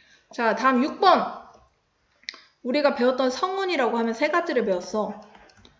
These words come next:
반사성운, 발광성운, 그리고 암흑성운.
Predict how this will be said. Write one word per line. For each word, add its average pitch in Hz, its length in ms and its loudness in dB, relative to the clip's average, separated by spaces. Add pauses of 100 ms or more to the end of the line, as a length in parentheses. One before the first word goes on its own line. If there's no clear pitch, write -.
(200)
반사성운, 240 760 0 (1160)
발광성운, 233 880 0 (1900)
그리고 220 680 0
암흑성운. 220 680 -4